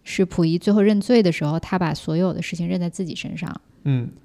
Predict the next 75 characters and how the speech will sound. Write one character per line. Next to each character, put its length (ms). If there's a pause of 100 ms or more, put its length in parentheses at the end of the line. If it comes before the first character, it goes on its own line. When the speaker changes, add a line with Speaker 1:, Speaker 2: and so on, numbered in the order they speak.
(120)
Speaker 1:
然 180
后 160
这 120
个 80
所 160
长 200
就 80
拿 180
着 80
他 180
的 60
材 220
料 140
去 140
找 200
了 240
溥 140
仪， 280 (160)
然 120
后 60
跟 140
他 160
讲 320
说 560 (380)
：“你 160
为 120
什 140
么 60
要 100
这 80
么 100
做？ 240 (920)
就 120
明 160
明 160
不 120
是 120
你 280
做 120
的 120
事 120
情。” 240 (200)
Speaker 2:
是 240
的。 80
Speaker 1:
其 60
实 80
也 180
在 200
说 200
你 280
说 160
的 80
这 60
件 180
事 60
情。 100
Speaker 2:
对， 220
这 80
个 80
所 180
长 240
他 180
其 200
实 160
说 300
的 80
也 200
是 140
一 60
种 200
非 160
常 200
朴 200
素 240
的 280